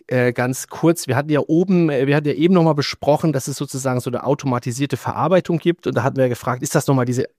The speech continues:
automatische Entscheidungsfindung oder ist das was anderes? Das ist was anderes. Der siebenunddreißig a Bundesdatenschutz, der neue, der regelt aber, der sp-, regelt jetzt Teile der automatischen Entscheidungsfindung.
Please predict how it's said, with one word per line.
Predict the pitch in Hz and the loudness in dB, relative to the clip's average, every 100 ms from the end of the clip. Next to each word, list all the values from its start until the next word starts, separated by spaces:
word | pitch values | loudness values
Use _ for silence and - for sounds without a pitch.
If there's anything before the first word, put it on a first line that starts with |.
| - | -12
automatische | - - 123 123 131 - | -10 -4 -2 -2 -4 -6
Entscheidungsfindung | - - 123 196 214 - 196 190 165 | -4 -2 0 0 0 2 4 6 4
oder | 135 | 2
ist | - | -2
das | 127 | -6
was | 101 | -6
anderes? | - 135 170 185 - - - - - | -4 -2 0 0 -4 -10 -20 -20 -8
Das | - - | -4 -2
ist | 180 - | 0 2
was | 190 - | 0 2
anderes. | 170 180 185 202 - - _ - - _ _ | 2 2 2 0 -4 -16 _ -20 -20 _ _
Der | 139 135 | 0 0
siebenunddreißig | 127 196 190 165 143 139 - 131 - - - | 2 6 6 4 2 2 0 -4 -8 -10 -6
a | 120 156 | -2 -2
Bundesdatenschutz, | 160 165 151 143 143 156 - | -2 -2 0 -2 -2 -10 -8
der | - 120 117 | -2 -2 -2
neue, | 120 127 156 | -2 2 2
der | 147 131 143 165 - _ - | 2 0 0 0 -4 _ -8
regelt | 113 147 156 | -2 0 0
aber, | - 123 127 117 _ _ | -2 -2 -2 -4 _ _
der | 131 131 | -4 -4
sp-, | - _ _ - | -6 _ _ -6
regelt | 135 131 | -2 0
jetzt | 135 - - | -2 -4 -8
Teile | - 127 127 131 | -4 0 2 0
der | 117 - | -2 -4
automatischen | 127 - 117 117 123 - 107 | -4 -2 0 0 -4 -6 -6
Entscheidungsfindung. | - - 104 90 - - - 135 151 226 240 | -4 -4 -4 -6 -8 -6 -2 0 0 -4 -8